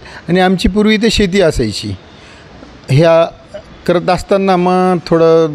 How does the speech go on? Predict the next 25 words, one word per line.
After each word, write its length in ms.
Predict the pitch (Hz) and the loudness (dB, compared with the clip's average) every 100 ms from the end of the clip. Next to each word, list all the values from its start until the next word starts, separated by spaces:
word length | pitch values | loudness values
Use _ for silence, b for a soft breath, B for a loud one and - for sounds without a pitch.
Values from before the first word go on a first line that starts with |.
| 143 | -2
बालपणातनं 580 | 151 160 165 170 160 170 | -2 0 -2 -2 -2 0
बाहेर 200 | 139 143 | 0 0
पडल्यानंतर 640 | - 160 165 165 165 175 | 0 0 0 0 -2 0
व 280 | 165 165 165 | 2 2 2
तिसरीला 520 | - 170 185 185 185 | -2 -6 -2 2 2
असताना, 560 | 175 - 185 180 135 - - B B | 0 0 -2 0 -2 -4 -8 B B
ए, 60 | 151 | -2
sorry, 220 | 185 156 | 0 0
तीन 260 | - 202 202 | 0 0 2
वर्षाचे 380 | 208 214 190 | 2 0 0
असताना 480 | 190 - 208 190 180 - B B B | 0 0 -2 0 -2 -4 B B B
सी-, 280 | - 185 175 | -2 2 2
अ, 240 | 175 170 143 - - - | 2 0 -2 -14 -20 -6
केजीमध्ये 880 | 175 180 220 220 214 214 214 214 220 - - - 170 | -2 0 0 0 2 2 2 2 -2 -6 -18 -12 -2
मला 440 | 165 175 180 170 | 0 2 0 -2
आपलं 220 | 156 180 180 | -2 -2 0
शाळेत 280 | - 156 165 | 0 0 -2
टाकलं 320 | 160 160 160 | -4 0 2
रंग-, 240 | 151 160 165 | 2 0 -2
अ, 340 | 139 135 131 | 0 2 2
रंगूबाई 380 | 147 175 180 180 | 2 2 2 0
जुन्नर 300 | 175 175 170 | 0 0 0
इंग्लिश 320 | 170 170 160 170 | 0 0 -2 -2
मीडियम 240 | 165 160 | 0 -2
स्कूलमध्ये. 500 | - 160 156 147 | 0 0 0 0